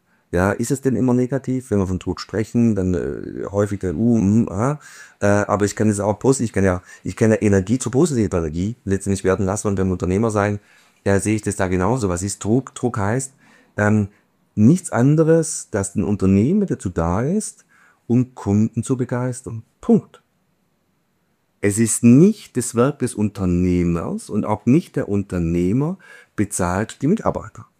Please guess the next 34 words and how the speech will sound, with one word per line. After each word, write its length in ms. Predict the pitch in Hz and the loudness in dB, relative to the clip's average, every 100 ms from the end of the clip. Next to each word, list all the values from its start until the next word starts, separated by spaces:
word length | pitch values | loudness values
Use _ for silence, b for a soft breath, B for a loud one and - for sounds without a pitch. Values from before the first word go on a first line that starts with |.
| - | -4
Nein. 320 | 117 160 165 - _ _ _ _ _ _ _ | -2 -2 -6 -14 _ _ _ _ _ _ _
Es 140 | 104 98 | -4 -2
ist 200 | 92 - | -4 -2
immer 200 | 101 120 | 2 2
der 100 | 151 | 2
Kunde 320 | - 180 156 | 0 0 2
und 60 | 87 | 0
der 100 | 87 | -2
Kunde 240 | - 98 | 2 2
ist 120 | 98 123 | 2 0
der 80 | |
Mittelpunkt. 500 | 139 151 - 67 67 - | 0 0 -2 -8 -10 -8
Das 120 | 90 | -4
heißt, 260 | 92 113 - | -4 -4 -4
die, 60 | |
unsere 200 | 107 98 | -4 -4
drei, 320 | - 90 92 90 B B B | -4 -2 -2 -4 B B B
unsere 260 | 165 165 - | 2 4 0
drei 220 | 95 101 | 2 2
Säulen, 420 | 92 98 147 143 | 4 4 4 2
oder 140 | 98 | 2
wir 80 | 87 | 0
haben 160 | 80 78 | -2 -4
vier 260 | - 190 | -4 0
Säulen 400 | 123 76 78 80 | 0 0 -2 -4
bei 100 | 78 | -4
uns 200 | 76 90 | -4 -4
im 100 | 90 | -4
Haus, 300 | 90 123 - - _ _ _ _ _ _ _ - | -4 -4 -8 -16 _ _ _ _ _ _ _ -2
ist, 320 | 135 139 - _ _ _ _ _ _ - | 0 0 -10 _ _ _ _ _ _ -14
der 560 | 143 95 110 135 151 - _ _ _ _ _ _ _ _ _ _ _ - | 0 2 4 4 0 -6 _ _ _ _ _ _ _ _ _ _ _ -10
ist 180 | 104 | -6
unser 220 | - 104 104 | -4 -4 -4
Kunde. 380 | 107 95 73 | -2 0 -2